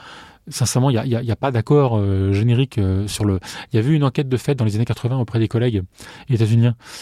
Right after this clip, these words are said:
euh, spécialistes de l'Ouest, a priori, <laughs> pour savoir où ils situaient l'Ouest. Et en fait, personne n'était d'accord. Voilà. Personne ne sait, en fait, où est l'Ouest, <laughs> concrètement. Bon.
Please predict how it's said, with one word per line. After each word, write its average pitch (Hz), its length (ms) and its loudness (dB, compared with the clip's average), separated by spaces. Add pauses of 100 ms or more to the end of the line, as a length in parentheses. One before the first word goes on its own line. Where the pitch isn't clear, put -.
(260)
euh, 95 400 0
spécialistes 110 420 -2
de 120 60 4
l'Ouest, 113 300 -2 (300)
a 117 80 -14
priori, 117 340 -4 (440)
<laughs> - 440 -16
pour 123 120 -6
savoir 127 220 2
où 175 80 6
ils 175 80 4
situaient 147 300 -2
l'Ouest. 139 360 -4 (420)
Et 123 40 -4
en 101 40 -4
fait, 127 100 -2
personne 117 340 -6
n'était 95 160 -6
d'accord. 139 220 -14 (380)
Voilà. 95 160 -12 (480)
Personne - 240 -2
ne 113 40 0
sait, - 160 -2
en 85 60 -4
fait, - 160 -10
où 107 80 -4
est 104 40 -4
l'Ouest, - 260 -6
<laughs> - 20 -2
concrètement. 104 400 -6
Bon. 110 140 -12